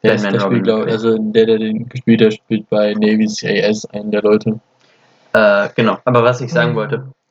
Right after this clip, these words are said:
Speaker 2: ähm, Matt Damon hat die, äh, Hauptrolle in Avatar abgelehnt, weil er dachte, der Film würde floppen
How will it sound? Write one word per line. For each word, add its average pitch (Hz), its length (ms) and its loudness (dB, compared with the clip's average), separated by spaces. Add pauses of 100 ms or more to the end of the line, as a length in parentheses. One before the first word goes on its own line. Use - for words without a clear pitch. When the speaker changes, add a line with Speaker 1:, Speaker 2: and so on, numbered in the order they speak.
(160)
Speaker 2:
ähm, 101 500 2 (720)
Matt 120 180 2
Damon 131 280 2
hat 120 200 -4
die, 107 260 -6
äh, 107 260 -2
Hauptrolle 113 400 0
in 104 100 -8
Avatar 110 400 -4
abgelehnt, 120 600 -4
weil 123 120 4
er 120 80 2
dachte, 120 280 0
der 113 160 2
Film 120 180 0
würde 110 180 4
floppen 127 500 -2